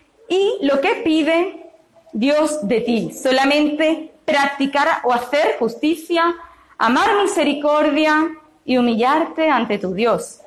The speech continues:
Este es otro contexto diferente, ¿verdad? Es el Antiguo Testamento, no tiene nada que ver con nosotros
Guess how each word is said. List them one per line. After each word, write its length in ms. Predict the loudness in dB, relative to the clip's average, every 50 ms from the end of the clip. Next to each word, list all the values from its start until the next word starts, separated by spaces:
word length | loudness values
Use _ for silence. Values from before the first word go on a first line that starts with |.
| -20 _ _ _ _ _ -20 _ _ _ _ _ _ -20 -14 -10 -10
Este 200 | -6 -4 -2 0
es 40 |
otro 220 | 0 0 0 0 0
contexto 420 | 0 0 2 0 0 -2 -2 -4
diferente, 680 | -4 -6 -6 -4 -4 -4 -2 -2 -4 -6 -6 -6 -4
¿verdad? 260 | -2 -2 -2 0 -2 -2 -4 -6 -14 -20 _ _ -2
Es 100 | 0 2
el 60 | 2
Antiguo 320 | 2 2 2 0 0 0
Testamento, 540 | 0 0 -2 0 0 0 2 2 0 0 0
no 100 | -2 -2
tiene 200 | -2 -2 -2 0
nada 220 | 0 2 0 0 0
que 60 | -2
ver 140 | -4 -6 -8
con 100 | -8 -10
nosotros 160 | -10 -12